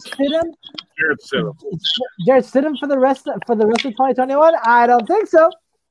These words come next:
Speaker 2: I'm not doing that either. So it's a, quite a conundrum. So I'm going to assume, and I'm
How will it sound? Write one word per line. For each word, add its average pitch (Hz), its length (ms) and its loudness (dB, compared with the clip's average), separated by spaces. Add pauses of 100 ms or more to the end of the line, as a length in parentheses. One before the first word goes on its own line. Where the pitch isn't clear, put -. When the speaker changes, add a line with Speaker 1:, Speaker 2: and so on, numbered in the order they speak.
(100)
Speaker 2:
I'm 269 120 -2
not 339 200 0
doing 208 240 -2
that 277 320 2
either. 247 360 0
So 196 140 0
it's 185 220 -2
a, 175 80 -10 (100)
quite 370 180 2
a 330 60 -2
conundrum. 220 580 -10 (460)
So - 260 0 (640)
I'm 311 140 -4
going 381 200 0
to 359 100 -4
assume, 190 800 -6 (920)
and 240 100 -10
I'm 269 200 -8